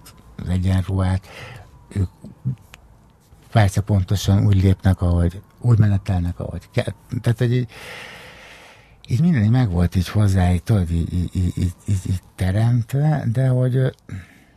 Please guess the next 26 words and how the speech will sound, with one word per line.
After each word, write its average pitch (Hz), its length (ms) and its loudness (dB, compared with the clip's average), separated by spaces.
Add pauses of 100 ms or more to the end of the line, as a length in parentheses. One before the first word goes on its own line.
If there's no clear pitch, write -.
(2000)
így 127 160 0
éreztem, 117 600 0
igen, 107 220 0
azt, 107 240 -2
hogy, 95 180 -4
ö, 98 220 -2
hogy, 98 340 -4
hogy, - 180 -10
hogy 101 100 -2
ilyen, 104 220 -2
ilyen, 107 160 0
a, 104 160 -2 (1040)
a 110 80 -2
jó 120 400 4
kontextusban 95 960 0
értendő 92 720 -2
nyomasztást, 98 1160 0 (640)
tehát, 98 240 0
hogy 110 240 -2 (420)
érezhető 104 840 0
volt 95 300 0
rajta, 95 360 0
hogy 98 160 2
ebből 95 340 0
azért, 95 320 0
ö, 95 200 0